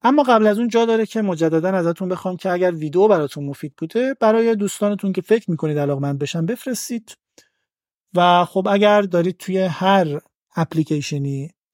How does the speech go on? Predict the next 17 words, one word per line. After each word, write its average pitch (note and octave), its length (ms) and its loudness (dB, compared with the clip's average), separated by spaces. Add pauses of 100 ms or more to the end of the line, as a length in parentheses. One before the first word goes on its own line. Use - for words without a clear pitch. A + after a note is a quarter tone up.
(500)
میشنوید G#3 480 -2
حتماً A3+ 380 0
ما G#3+ 180 2
رو G#3 340 2
سابسکرایب G3 640 -4
کنید A#3 320 -4
تا F#3+ 300 0
در D#3+ 220 -2
آینده D3+ 320 -4
هم F3+ 420 -6 (440)
موضوعات F3 440 2
اقتصاد G3 460 0
جهانی E3 640 -2 (1300)
و E3+ 160 4
بازار E3 420 2
جهانی G3+ 400 2
رو F#3 480 -2